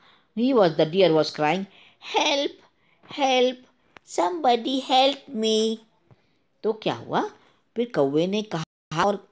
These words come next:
and told him, "He will be back, don't worry।" तो कौ-, क्रो-, कौवे ने कहा कि "तुम परेशान मत हो, हम, मैं अभी आता हूँ।"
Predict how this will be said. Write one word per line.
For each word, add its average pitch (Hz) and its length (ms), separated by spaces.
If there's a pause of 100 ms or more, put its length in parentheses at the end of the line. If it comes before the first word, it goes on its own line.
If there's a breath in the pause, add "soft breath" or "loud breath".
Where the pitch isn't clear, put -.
and 254 180 (120)
told 139 200
him, 113 160 (680)
"He 277 160
will 160 260
be 143 160
back, 165 440
don't 180 260
worry।" 127 300 (680)
तो 143 80
कौ-, 139 300 (200)
क्रो-, 147 240
कौवे 143 300
ने 139 100
कहा 147 280
कि 330 120
"तुम 453 280
परेशान 131 540
मत 123 220
हो, - 280 (300 soft breath)
हम, 220 80
मैं 294 220
अभी 180 300
आता 117 300
हूँ।" 104 240